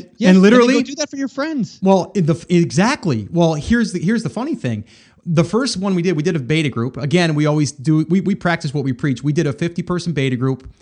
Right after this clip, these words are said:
Speaker 2: We filled that in six minutes when we sent out an email. We got those people through,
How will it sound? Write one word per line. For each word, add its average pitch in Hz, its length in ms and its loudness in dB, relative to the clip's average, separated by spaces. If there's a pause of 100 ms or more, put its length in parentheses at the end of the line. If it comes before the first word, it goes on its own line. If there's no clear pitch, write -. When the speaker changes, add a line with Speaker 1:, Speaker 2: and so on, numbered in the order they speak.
(120)
Speaker 2:
We 123 80 0
filled 151 240 -2
that 139 160 0
in 123 80 -4
six - 300 -6
minutes 123 280 -2
when 117 100 -6
we 117 40 -2
sent 127 260 -6
out 135 140 -6
an 123 80 -4
email. 110 400 -2 (280)
We 135 120 0
got 160 220 0
those 175 160 -2
people 170 320 -6
through, 139 680 -2